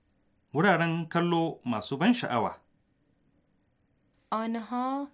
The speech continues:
Speaker 2: می روند.
Speaker 1: Su suna zuwa.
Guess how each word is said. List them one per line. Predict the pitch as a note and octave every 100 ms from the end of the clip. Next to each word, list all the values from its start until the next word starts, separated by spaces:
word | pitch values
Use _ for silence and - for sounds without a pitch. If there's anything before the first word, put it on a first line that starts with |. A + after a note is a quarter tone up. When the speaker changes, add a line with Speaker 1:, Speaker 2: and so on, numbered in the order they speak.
| B3
Speaker 2:
می | B3 C4+
روند. | A3 F#3 F#3 F#3 F#3 F#3 F#3 F#3+ F3+ _ _ _ _ _ _ _ _ _ _ _ _ _
Speaker 1:
Su | - - F3 F3+ - _ _ _
suna | - A3 C#3+
zuwa. | G#2 G2+